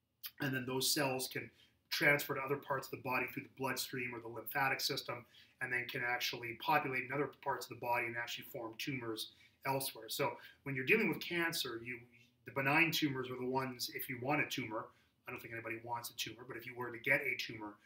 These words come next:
the benign tumor would be the one you'd want to get, not the malignant tumor, because, again, the benign tumor will not metastasize, the malignant tumor will. And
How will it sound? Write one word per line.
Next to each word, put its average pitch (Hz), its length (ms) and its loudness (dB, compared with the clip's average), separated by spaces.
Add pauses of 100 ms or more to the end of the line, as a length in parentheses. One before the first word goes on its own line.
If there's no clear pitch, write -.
(200)
the 113 80 -8
benign 131 400 4
tumor 120 240 -2
would 117 100 -8
be 120 60 -4
the 120 80 -6
one 117 300 -6
you'd 117 200 -12
want 117 160 -4
to 110 160 -12
get, 120 200 -4
not 120 320 -2
the 117 200 -4
malignant 120 520 0
tumor, 110 320 -8
because, 113 500 -4 (300)
again, 123 420 2 (520)
the 113 60 -16
benign 127 280 4
tumor 123 220 -2
will 113 120 -2
not 120 220 -2
metastasize, 117 800 -4
the 113 180 -12
malignant 120 480 -8
tumor 110 380 -8 (160)
will. 113 260 -4 (600)
And 135 1080 6